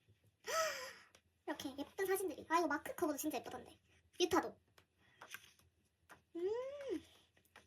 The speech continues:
헐, 진짜 다 예쁘다. <gasps> 대박, 대박. 이렇게. 근데 저는 개인적으로 이 레귤레이트 커버 중에서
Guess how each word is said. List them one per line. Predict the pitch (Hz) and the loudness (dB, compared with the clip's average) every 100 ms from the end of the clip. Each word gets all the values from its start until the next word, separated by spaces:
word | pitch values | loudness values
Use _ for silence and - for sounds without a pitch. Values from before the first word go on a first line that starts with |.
| _ - | _ 8
헐, | 466 269 | 8 8
진짜 | 320 320 | 2 0
다 | 247 | 0
예쁘다. | 320 330 349 240 - - | 4 6 6 0 -8 -8
<gasps> | - - - - _ - - - - - _ _ _ _ _ _ _ - | -4 -4 -6 -18 _ -20 -20 -20 -20 -20 _ _ _ _ _ _ _ -6
대박, | 285 226 - _ - | -2 -2 -4 _ -6
대박. | 294 - - _ - - - _ _ _ _ _ - _ - - _ - - _ _ - - - - _ - - - - - - - - - - _ - - | -4 -4 -8 _ -20 -20 -20 _ _ _ _ _ -20 _ -20 -20 _ -20 -20 _ _ -20 -20 -20 -20 _ -20 -20 -20 -20 -12 -10 -8 -10 -12 -20 _ -20 -16
이렇게. | 311 - 339 - - - - - - - - - - - - - - | -10 -6 -6 -6 -12 -14 -16 -18 -20 -20 -20 -12 -8 -8 -10 -14 -6
근데 | - 320 | -2 0
저는 | 339 370 | 2 4
개인적으로 | 311 330 302 320 240 | 4 4 2 2 0
이 | 277 311 | 0 0
레귤레이트 | 269 349 359 359 320 302 | 0 2 2 2 0 0
커버 | 440 370 | 0 0
중에서 | 277 262 285 233 | 0 -4 -6 -6